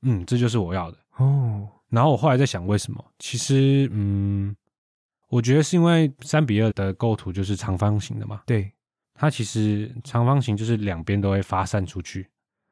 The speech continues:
Speaker 1: 然后正方形的话，它其实就是把东西框起来，它有一个框的感觉，隐形的框，它照片就是一个框了，对吧？
Speaker 2: 哦。
Speaker 1: 然后正方形它就是，你看相比长方形，它就是两边被裁掉了。
Speaker 2: 对。
Speaker 1: 所以它就是在陷在里面，然后我觉得这就是我要讲的，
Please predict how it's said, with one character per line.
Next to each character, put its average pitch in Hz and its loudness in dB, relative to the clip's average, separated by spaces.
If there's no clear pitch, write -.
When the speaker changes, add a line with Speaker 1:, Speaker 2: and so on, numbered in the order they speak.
Speaker 1:
然 104 0
后 139 4
正 156 2
方 147 4
形 107 -2
的 104 0
话， 127 0
它 127 2
其 110 -6
实 104 -4
就 117 0
是 110 -2
把 90 -2
东 104 2
西 113 0
框 113 0
起 107 -2
来， 92 -2
它 127 2
有 143 6
一 - 2
个 104 -2
框 123 0
的 113 0
感 104 -8
觉， - -10
隐 110 4
形 101 2
的 98 2
框， 98 -2
它 - -4
照 135 2
片 127 2
就 117 2
是 110 -2
一 104 0
个 98 -6
框 90 -6
了， 87 -6
对 113 0
吧？ - -10
Speaker 2:
哦。 147 0
Speaker 1:
然 120 2
后 143 4
正 143 4
方 151 4
形 113 0
它 123 0
就 131 0
是， 123 0
你 113 -4
看 139 2
相 139 2
比 95 -2
长 104 -4
方 113 0
形， 95 -4
它 101 -2
就 104 -2
是 104 -4
两 107 2
边 117 2
被 117 2
裁 92 -6
掉 90 -6
了。 - -16
Speaker 2:
对。 104 0
Speaker 1:
所 139 0
以 - 4
它 131 2
就 127 0
是 123 -2
在 123 2
陷 117 2
在 101 0
里 95 -6
面， 101 -8
然 107 0
后 135 4
我 101 2
觉 95 0
得 104 4
这 135 0
就 135 2
是 131 0
我 101 2
要 101 4
讲 92 -2
的， 87 -8